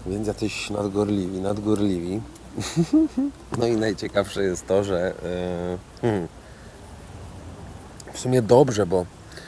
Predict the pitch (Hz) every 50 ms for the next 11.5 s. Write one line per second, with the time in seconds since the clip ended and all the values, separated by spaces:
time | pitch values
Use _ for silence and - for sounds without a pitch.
0 | - - - - - 101 - 120 101 - 117 110 120 113 123 107 123 123 113 123
1 | 120 123 117 101 98 92 85 87 90 98 98 110 - - 120 110 113 107 - 113
2 | 104 - 113 - - 110 110 110 110 101 107 101 95 98 104 107 101 107 104 104
3 | 104 95 - - - - - - - - - - - - - - - 110 113 113
4 | 101 101 95 101 107 98 104 104 95 104 104 101 98 90 90 90 - - 110 104
5 | 98 90 87 87 85 92 90 82 82 85 85 80 - 90 85 82 87 90 82 -
6 | 95 90 85 87 92 90 90 - - 85 - - - - - - - - - -
7 | - 107 90 92 90 - - - - - - - - - - - - - - -
8 | - - - - - - - - - - - - 139 135 131 123 123 120 113 104
9 | 117 113 104 117 117 110 127 120 110 120 113 107 104 98 95 101 101 95 - -
10 | 107 98 - 104 101 - - 101 - - 110 101 104 104 101 - - 104 101 92
11 | 101 107 107 95 - 87 87 87 85